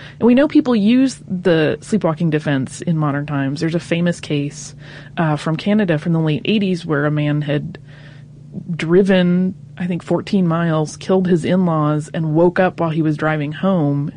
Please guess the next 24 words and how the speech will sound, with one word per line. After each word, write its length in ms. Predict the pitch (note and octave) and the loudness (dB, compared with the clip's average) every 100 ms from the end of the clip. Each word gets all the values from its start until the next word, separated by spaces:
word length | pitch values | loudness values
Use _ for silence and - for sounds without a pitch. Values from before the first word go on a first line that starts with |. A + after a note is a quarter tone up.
| - | -4
and 140 | F3 | -2
drove 180 | E3+ F3 | 2 2
himself 280 | E3 D#3+ D3 | 0 -2 -2
to 80 | D#3 | -4
the 80 | |
police 280 | D3 E3 F3+ | -2 -2 -2
station. 560 | - C#3 - C3 A2+ - - - - - - - | -4 -8 -6 -6 -6 -8 -12 -20 -20 -20 -16 -6
And 280 | E3 D3+ - | -4 -4 -6
he 260 | - A3 | -2 0
was 160 | G#3 F3+ | 2 0
actually 280 | C#3+ - A2+ | -2 -6 -8
acquitted. 560 | - C3 C3 C#3+ D3+ - - | -4 -4 -2 -4 -6 -14 -18
So 160 | - A#3+ | -4 2
we 100 | B3+ | 4
know 200 | C#4+ C#4 | 6 4
these 300 | F#3+ G#3 G3 | 4 0 -2
still 280 | - G3+ G3 | 0 0 2
come 240 | E3 D3+ | 0 0
up. 260 | C3 - - - - | 0 -4 -12 -16 -4
And 300 | F#3+ G3+ D#3+ | 2 2 4
there 220 | G3+ G#3 | 4 4
are 40 | G3 | 2
still 340 | - G#3+ G#3+ | 2 4 4
some, 560 | G#3 - F3+ F3 F3+ | 2 0 0 2 2